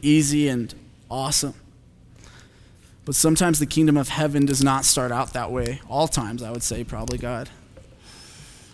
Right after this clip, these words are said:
And so, God, help us to be a people that want the kingdom of heaven to grow like a mustard seed. Help us to look places where we can plant the kingdom of heaven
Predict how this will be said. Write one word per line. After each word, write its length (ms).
And 100
so, 100
God, 200
help 200
us 120
to 80
be 100
a 60
people 760
that 220
want 240
the 60
kingdom 360
of 80
heaven 460
to 160
grow 640
like 160
a 40
mustard 400
seed. 300
Help 160
us 120
to 80
look 240
places 400
where 120
we 140
can 160
plant 640
the 80
kingdom 380
of 100
heaven 480